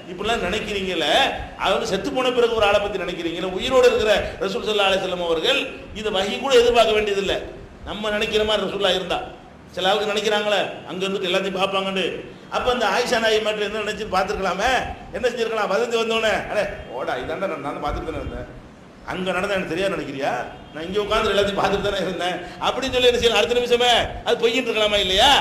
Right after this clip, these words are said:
அது பொய் தான், பொய்ன்னு தெரியலையே, பொய்ங்கிறத பொய்ன்னு கண்டுபிடிக்கவே இல்லையே. அவங்ககிட்ட இருந்து வஹி வந்து சூரத்து நூறுல இந்த மாதிரி, "லவ்லா இது சமயத்து முகுல் அன்னல் மூமினூன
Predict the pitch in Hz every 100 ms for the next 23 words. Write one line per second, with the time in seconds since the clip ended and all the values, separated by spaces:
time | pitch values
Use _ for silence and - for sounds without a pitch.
0 | - - 180 220 269 277 294 226 - -
1 | - - - 214 - 311 311 277 302 277
2 | 247 196 143 - - - - - - -
3 | - - 208 254 247 233 226 - 214 240
4 | 208 220 254 262 233 220 214 202 196 156
5 | - - - - 160 185 180 - 175 214
6 | 220 151 160 185 190 170 170 165 170 175
7 | 165 160 165 165 156 208 262 - - -
8 | - 180 170 190 202 180 175 185 180 170
9 | - 156 175 208 196 185 180 170 165 185
10 | 180 180 185 202 226